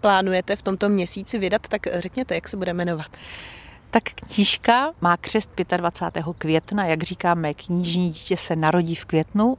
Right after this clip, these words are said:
Speaker 2: a já jsem přijela ho naučit trošku chodit. Jmenuje se Láska ve špičce italské boty. Je to dlouhý název, já jsem dokonce i s nakladatelem se trošku přela o ten název, protože on chtěl samozřejmě nějaký výstižnější, kratší.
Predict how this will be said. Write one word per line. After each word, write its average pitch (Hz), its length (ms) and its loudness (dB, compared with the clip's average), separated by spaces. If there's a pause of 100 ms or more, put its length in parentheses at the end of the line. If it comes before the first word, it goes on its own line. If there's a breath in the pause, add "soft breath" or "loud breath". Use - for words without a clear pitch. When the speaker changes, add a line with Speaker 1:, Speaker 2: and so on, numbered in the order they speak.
Speaker 2:
a 151 200 -8 (280 loud breath)
já 170 120 4
jsem 196 180 0
přijela 190 320 0
ho 196 140 -2
naučit 202 420 -4
trošku - 360 -2
chodit. - 380 -4 (1120 loud breath)
Jmenuje 196 340 2
se - 140 0
Láska 202 460 4
ve 190 100 0
špičce - 420 -4
italské 175 540 0
boty. 165 220 2
Je 190 60 6
to 285 120 4
dlouhý 233 420 6
název, 170 320 2
já 170 140 4
jsem 220 180 0
dokonce 185 320 0
i 214 120 0
s 185 60 -2
nakladatelem 190 800 2
se 196 140 -4
trošku 185 340 -6
přela 190 380 2
o 208 60 2
ten 214 240 4
název, 190 340 4
protože 180 300 0
on 190 120 2
chtěl 185 200 0
samozřejmě 175 300 -2
nějaký 160 300 -4
výstižnější, 208 600 0
kratší. 208 560 -2